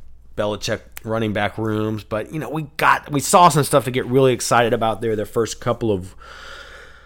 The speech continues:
of weeks. And, uh, look, James White is out for the season now. So this leaves J J Taylor,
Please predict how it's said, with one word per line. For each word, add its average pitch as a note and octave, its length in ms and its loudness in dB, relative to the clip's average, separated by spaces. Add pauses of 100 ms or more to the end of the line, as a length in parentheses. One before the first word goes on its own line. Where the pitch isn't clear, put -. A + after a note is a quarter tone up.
(280)
of E3 220 8
weeks. G#3+ 560 8
And, F3 520 6
uh, G3 140 8
look, A3 320 6
James E3 420 4
White E3 300 4
is C#3+ 160 0
out D#3+ 300 2 (320)
for D#3 100 4
the D3 80 4
season C#3+ 380 2
now. C2 200 -10 (360)
So A#2+ 480 4
this A#2 260 0
leaves A#2+ 360 2
J A2 200 4
J G#2+ 180 2
Taylor, C#3 640 6